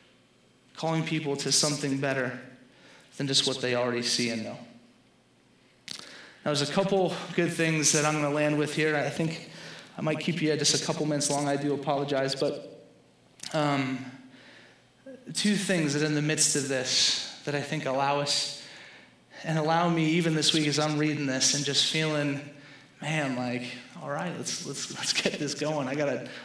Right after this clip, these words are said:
I gotta dial some things in here. I gotta think through and answer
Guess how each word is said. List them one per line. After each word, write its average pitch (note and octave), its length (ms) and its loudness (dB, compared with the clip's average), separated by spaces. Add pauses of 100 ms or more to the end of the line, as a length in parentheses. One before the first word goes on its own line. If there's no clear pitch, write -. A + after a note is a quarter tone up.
(100)
I E3 60 -2
gotta C3+ 160 -6
dial D3 300 0
some D3 180 2
things D3+ 380 0
in D3 120 0
here. D3 440 2
I C#3 80 2
gotta C#3+ 160 0
think D#3+ 340 -4
through D3+ 320 -2
and C#3 100 0
answer D3 460 -2